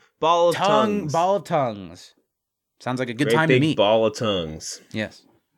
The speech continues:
Speaker 1: Doesn't seem fun to exist that way unless you're floating. 'Cause imagine having to roll across licking everything.
Speaker 2: I mean, honestly, a couple years later, this makes even more sense with the, uh, social media C E O to demon,
Speaker 1: Yeah.
Speaker 2: 'cause we've seen that happen with Elon Musk.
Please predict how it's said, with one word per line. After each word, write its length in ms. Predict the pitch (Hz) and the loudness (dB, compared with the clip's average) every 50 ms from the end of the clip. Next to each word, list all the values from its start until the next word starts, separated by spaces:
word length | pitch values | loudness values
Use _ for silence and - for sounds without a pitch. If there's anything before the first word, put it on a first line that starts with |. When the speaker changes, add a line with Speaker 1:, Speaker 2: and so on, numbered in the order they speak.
| _ - - _ - | _ -20 -18 _ -2
Speaker 1:
Doesn't 240 | - 180 196 240 240 | 0 0 0 0 -2
seem 240 | - 226 180 151 | -2 -2 -2 -4
fun 300 | 131 - - 143 143 143 120 | -4 -2 -2 -2 0 0 -2
to 80 | 120 | -2
exist 420 | 113 110 98 98 90 104 117 - - | -4 -4 -6 -6 -6 -6 -6 -4 0
that 180 | 151 143 131 | 0 0 0
way 140 | - 135 139 139 | 2 0 0 0
unless 280 | 131 113 113 - - | 0 -2 -4 -4 -6
you're 80 | 98 92 | -8 -8
floating. 500 | - - 98 98 98 87 82 76 76 - _ _ _ _ _ _ - | -8 -4 -2 -2 -2 -2 -6 -10 -10 -14 _ _ _ _ _ _ -12
'Cause 120 | - 113 | -8 -4
imagine 240 | 113 131 143 156 165 | 0 0 2 2 2
having 160 | 170 160 147 | 0 2 2
to 200 | 127 110 101 98 | 0 0 0 0
roll 220 | 101 104 110 113 113 | 0 2 2 2 0
across 460 | 107 - - 117 107 104 101 - - | 0 -2 -2 0 2 2 0 0 -2
licking 380 | 107 110 107 - 110 101 98 - - | -4 -4 -4 -4 -6 -6 -6 -8 -8
everything. 720 | - 104 104 95 90 98 95 87 - - - 64 - - - _ _ _ _ _ _ _ _ _ _ _ _ _ _ _ _ _ _ _ _ _ - - | -6 -6 -6 -6 -6 -6 -8 -8 -8 -10 -14 -14 -14 -14 -18 _ _ _ _ _ _ _ _ _ _ _ _ _ _ _ _ _ _ _ _ _ -6 0
Speaker 2:
I 120 | 180 208 | 0 2
mean, 200 | 220 233 240 220 - | 2 2 0 0 0
honestly, 520 | - 175 175 208 226 220 - 285 294 285 269 | 0 0 2 2 0 0 0 2 4 4 4
a 100 | 202 170 | 2 2
couple 260 | - 180 180 180 247 | 2 0 -2 0 0
years 240 | 254 254 262 220 - | 0 0 0 0 0
later, 340 | 135 123 131 131 147 160 160 | 0 0 2 2 2 0 0
this 160 | 143 143 139 | 0 -2 -2
makes 240 | 151 165 151 156 - | -2 -4 -4 -4 -4
even 200 | 160 151 147 127 | -4 -4 -2 -2
more 200 | 120 117 120 123 | 0 0 -2 -2
sense 320 | - - 151 151 147 - | -2 -2 -4 -4 -4 -6
with 120 | 143 135 | -8 -6
the, 880 | - 127 123 120 117 117 113 117 117 117 113 113 113 101 135 143 139 135 - | -4 -2 0 2 2 2 2 2 2 2 0 -2 -4 -6 -10 -10 -12 -8 -4
uh, 300 | 160 147 131 131 127 127 | 0 2 4 4 4 2
social 300 | - - 180 151 175 147 | 2 0 0 0 0 -2
media 260 | 131 127 127 143 151 | -2 0 0 0 -2
C 320 | 143 - - 180 127 156 | -2 -2 -6 -6 -4 -4
E 60 | 151 156 | -2 0
O 240 | 156 151 151 160 | 0 2 2 0
to 260 | 147 143 - 156 156 160 | 0 -4 -6 -6 -6 -4
demon, 380 | 123 120 117 156 165 156 135 | -2 0 0 2 2 2 0
Speaker 1:
Yeah. 60 | 131 - | -2 -6
Speaker 2:
'cause 120 | - 139 | -6 -4
we've 160 | 139 151 143 | -4 -4 -4
seen 200 | 139 - 156 175 | -4 -4 -6 -2
that 140 | 165 147 131 | -2 0 0
happen 280 | 127 143 143 139 131 123 | 2 0 0 -2 -4 -8
with 160 | 117 110 104 | -8 -8 -8
Elon 300 | 120 139 127 113 104 101 | -8 -6 -6 -6 -6 -6
Musk. 240 | 107 110 - - - | -6 -10 -10 -10 -16